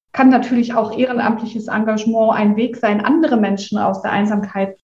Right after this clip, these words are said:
rauszuholen. Also was ich damit meine, ist, dass viele Initiativen, die es ja jetzt schon gibt, die sich eben mit Einsamkeit beschäftigen,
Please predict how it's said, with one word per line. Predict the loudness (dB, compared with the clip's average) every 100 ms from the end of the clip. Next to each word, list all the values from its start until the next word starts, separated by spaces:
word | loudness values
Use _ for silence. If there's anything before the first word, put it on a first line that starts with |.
| _ 2
rauszuholen. | 2 2 -4 0 0 0
Also | -2 -2
was | -4 -2
ich |
damit | 4 6
meine, | 6 6 6 4
ist, | 2
dass | -2 0
viele | 4 6
Initiativen, | 8 8 6 4 0 2 4 6 6
die |
es | 4
ja | 2
jetzt | 2 0 -2
schon | -2
gibt, | -2 -2 -2
die | 0
sich | 0 0
eben | 0 2 0
mit | 0 0
Einsamkeit | 2 4 4 2 -2
beschäftigen, | -6 0 0 2 0 4 4 4